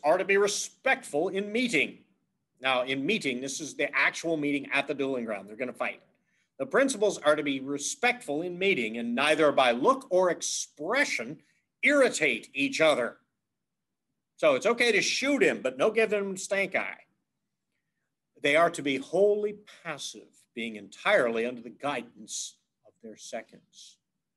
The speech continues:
They're just supposed to do what they're told. When once posted, they're put in their place for the fight.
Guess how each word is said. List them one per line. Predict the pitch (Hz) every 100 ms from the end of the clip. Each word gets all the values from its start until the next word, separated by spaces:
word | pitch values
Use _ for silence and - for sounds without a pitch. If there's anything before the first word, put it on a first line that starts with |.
| _ _
They're | _ _ - 123
just | -
supposed | 170 170 156 147
to | 110
do | 98 135 151 151 -
what | 110 117 135 131
they're | 123
told. | - 110 95 - _ _ _ _ _ _
When | 190 214
once | 294 302
posted, | - 254 214 - 110 117 - _ _ _ _ _ _ _ _ _ _ _
they're | -
put | - 135
in |
their | 139
place | 143 143 110
for | -
the | 107
fight. | 98 104 95